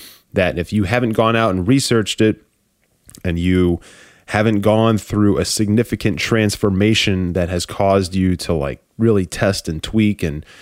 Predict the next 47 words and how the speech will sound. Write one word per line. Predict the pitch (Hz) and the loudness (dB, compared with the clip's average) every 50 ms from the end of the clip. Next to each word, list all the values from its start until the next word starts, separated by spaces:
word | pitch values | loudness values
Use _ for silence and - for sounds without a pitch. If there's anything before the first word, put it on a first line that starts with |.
| - - _ _ - | -20 -20 _ _ -2
do | 113 107 | 0 2
a | 104 | 4
lot | 104 98 92 | 4 4 2
of | 92 | 2
trial | - - 101 98 95 92 92 | 0 0 0 2 2 2 2
and | 87 71 | 0 0
error | 95 95 95 92 | 2 2 2 2
to | - - | 0 -2
understand | 90 85 76 - - - 95 90 | -2 -4 -4 -4 -4 -4 -4 -2
how | 85 87 | -2 -4
the | 80 80 | -4 -4
core | - - 90 82 | -2 -2 0 0
works. | 85 90 104 117 - - - | 2 2 0 0 0 -2 -6
If | - 95 - 127 | -8 -4 -2 0
you | 139 | 2
don't | 139 147 139 - - | 2 2 2 0 2
already | 104 117 127 131 131 127 120 | 2 4 4 6 4 4 4
know | 110 104 101 95 101 107 104 82 | 4 4 4 4 4 4 4 4
a | |
lot | 85 80 80 85 85 85 85 - | 2 2 2 2 2 2 0 0
about | 78 82 - 82 82 80 | -2 -4 -2 -2 -2 -2
the | - - | -4 -8
core, | - - - 110 107 107 120 123 | -12 -6 -2 0 2 2 2 2
you're | 135 110 95 | 0 -2 -2
gonna | 101 90 85 | -2 -4 -4
get | 80 82 | -6 -4
a | 80 82 | -4 -2
lot | 80 80 80 | -2 -2 -2
of | 80 | -2
value | 76 87 87 87 92 95 95 90 87 - | -2 0 2 2 2 2 2 2 0 0
out | 101 113 123 127 | 0 0 2 2
of | 117 | 2
this | 117 117 - | 0 0 0
episode. | 113 107 - - - - 104 104 107 113 120 - - - - - - - _ - | 0 -2 -2 -2 -2 0 2 2 2 2 0 -4 -12 -20 -20 -20 -20 -20 _ -4
Uh, | - 90 87 - | -2 0 0 0
I | - 98 123 147 | 0 0 0 0
have | 139 101 131 127 120 110 - | 0 0 0 0 0 0 0
a | - 98 98 | 0 0 2
lot | 98 92 90 92 101 104 104 - | 2 2 2 2 2 2 0 -2
of | - 92 87 85 | -4 -4 -4 -2
knowledge | 92 98 110 117 127 127 117 113 107 101 98 87 - - - - _ _ _ | 0 0 2 4 4 4 4 4 2 2 0 -2 -4 -6 -8 -12 _ _ _
on | - 110 123 127 123 113 101 92 87 87 90 90 82 - _ _ _ _ _ _ | 0 0 2 2 2 2 2 0 0 0 -2 -2 -4 -8 _ _ _ _ _ _
the | - 98 | -6 -6
core | - - - 90 85 80 78 78 80 82 85 - _ - | -4 -2 -2 0 0 2 2 0 0 -2 -6 -10 _ -14
and | - 90 85 82 | -10 -10 -6 -6
the | 87 87 - | -6 -6 -6
abs | - 82 78 76 71 71 76 85 80 - - | -6 -6 -4 -4 -4 -4 -4 -4 -6 -8 -12